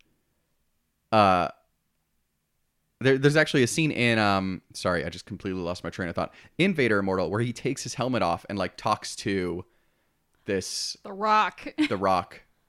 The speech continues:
Speaker 1: that's part of the Eon engine. I, there's the Bright Star. No, he needs the Bright Star. He talks to the Eon. I don't know. There's a lot of, there's a lot of terms.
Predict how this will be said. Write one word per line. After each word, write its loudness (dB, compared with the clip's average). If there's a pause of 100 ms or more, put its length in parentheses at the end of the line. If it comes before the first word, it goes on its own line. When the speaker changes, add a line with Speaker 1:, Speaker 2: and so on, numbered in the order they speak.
(260)
Speaker 1:
that's -8
part -2
of 0
the -6
Eon -4
engine. -8 (360)
I, 2
there's -2 (160)
the -2
Bright 2
Star. -2 (1700)
No, -4
he -4
needs -6
the -14
Bright -2
Star. -4
He -4
talks -6
to -8
the -8
Eon. -6
I 0
don't -4
know. -8 (260)
There's -10
a -2
lot 2
of, 0
there's -14
a -14
lot -10
of -16
terms. -6